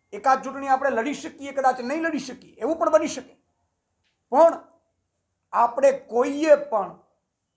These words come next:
આપણું જે શીર્ષ નેતૃત્વ અત્યારે દેશ બચાવવા માટે જે કુરબાની કે ત્યાગ કરવું પડે તો આપણે કરવાના છે. અને આપે જોયું હશે, છવ્વીસ સીટ ઉપરથી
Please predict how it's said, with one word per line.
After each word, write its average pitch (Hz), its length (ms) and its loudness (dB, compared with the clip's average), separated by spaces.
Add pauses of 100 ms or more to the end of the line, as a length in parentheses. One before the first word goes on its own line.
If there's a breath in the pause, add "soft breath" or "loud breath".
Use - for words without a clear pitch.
(580)
આપણું 226 260 -6
જે 285 120 2
શીર્ષ 277 440 -4
નેતૃત્વ 254 500 -4
અત્યારે 240 260 -2
દેશ 240 300 2
બચાવવા 226 380 0
માટે 220 300 -2
જે 208 460 -4 (360)
કુરબાની 254 520 2
કે 220 100 -6
ત્યાગ 226 360 -2
કરવું 226 240 -6
પડે 226 180 -8
તો 220 100 -2
આપણે 208 180 -4
કરવાના 190 460 2
છે. - 140 -18 (1200)
અને 254 100 2
આપે 262 180 4
જોયું 277 380 2
હશે, - 220 -2 (1400)
છવ્વીસ 277 380 -2
સીટ 277 240 -8
ઉપરથી 233 800 -8